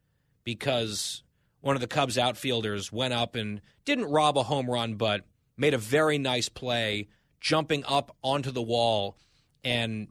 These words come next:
making a terrific catch to rob Giancarlo Stanton of probably at least a double. And the Cubs tweeted at that moment, after that play happened, "Yankees fans think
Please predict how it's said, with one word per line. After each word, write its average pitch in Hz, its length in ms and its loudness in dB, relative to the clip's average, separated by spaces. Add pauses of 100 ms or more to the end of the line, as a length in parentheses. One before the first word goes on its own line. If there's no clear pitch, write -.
making 127 320 0
a 113 100 0
terrific 123 460 -2
catch - 560 -4 (460)
to 131 260 -2
rob 127 640 2 (500)
Giancarlo 123 540 2
Stanton 117 440 -4
of 101 160 -10
probably 156 420 2
at 110 100 -4
least 135 300 0
a 117 60 -6
double. 101 420 -2 (1300)
And 120 400 -2
the 117 60 -4
Cubs 123 340 -4
tweeted 143 500 2 (1040)
at 151 200 0
that 139 220 2
moment, 131 340 4
after 117 240 -2
that 120 180 0
play 120 220 -2
happened, 104 380 -4
"Yankees 143 420 0
fans 113 380 -4
think 113 300 -8